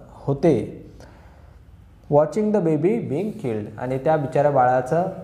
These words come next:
जे मरण आहे किंवा त्याला तो लंगूर ज्या प्रकारे मारत होता ते मुकट्याने ते बघत होते, कारण ते दुसरं काही करू शकत नव्हते. I recall the terrible custom in the animal clan according to which a dominant male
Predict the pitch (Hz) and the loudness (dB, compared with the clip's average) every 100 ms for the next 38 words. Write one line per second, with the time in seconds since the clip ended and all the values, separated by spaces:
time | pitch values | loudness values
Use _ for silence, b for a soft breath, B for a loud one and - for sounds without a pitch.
0 | - 139 139 143 147 117 - 131 131 131 | -6 -2 0 0 0 -2 -4 -4 -2 -2
1 | 135 135 156 175 - - 131 127 147 139 | -2 -2 -4 -4 -10 -8 -6 0 0 2
2 | 135 135 135 143 135 135 156 165 - - | 0 -2 -2 -2 0 0 0 0 0 0
3 | 151 135 131 123 120 127 117 101 151 185 | -2 -2 -2 -2 -2 -2 -2 0 0 0
4 | 131 - 107 131 135 135 135 127 143 139 | -4 -2 -2 0 0 0 0 0 0 0
5 | 135 131 - 117 156 190 - 127 113 104 | 0 -2 -2 0 0 -2 -6 -4 -4 -4
6 | 104 110 - - B B B B B 120 | -6 -8 -12 -18 B B B B B 2
7 | 123 135 151 151 151 147 147 147 147 151 | 4 2 2 2 2 0 2 2 2 2
8 | 156 147 - 165 151 139 143 131 131 127 | 0 0 -2 -2 -2 0 0 2 0 0
9 | 135 135 170 170 - - 110 131 123 127 | -2 2 2 2 0 -6 -6 -2 0 0
10 | 123 139 156 170 - - - B B B | -4 -2 4 4 2 -6 -12 B B B
11 | B B B - 156 170 190 147 127 139 | B B B -2 4 4 4 0 -2 0
12 | 170 214 196 175 160 156 | 0 0 -2 0 2 2